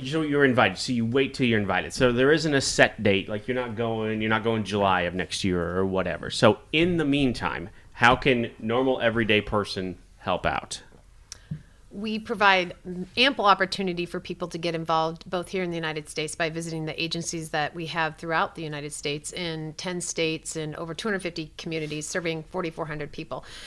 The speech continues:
Speaker 2: All of those people are eager and excited to work with you and to invite volunteers in there. Um,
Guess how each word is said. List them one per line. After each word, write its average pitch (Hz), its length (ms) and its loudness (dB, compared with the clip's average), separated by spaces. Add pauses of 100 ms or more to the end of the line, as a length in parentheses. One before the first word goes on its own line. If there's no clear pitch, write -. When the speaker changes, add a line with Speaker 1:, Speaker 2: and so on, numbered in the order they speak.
(220)
Speaker 2:
All 214 200 8
of 208 80 0
those 196 240 2
people 185 340 -2
are 175 300 -2
eager 185 280 -2
and 175 120 -4
excited 160 500 -4
to 175 100 -6
work 170 240 -4
with 170 180 -4
you 165 240 0 (320)
and 175 160 -2
to 185 100 -2
invite 165 240 0
volunteers 160 560 -4
in 147 160 -6
there. 131 260 -6 (480)
Um, 160 380 -2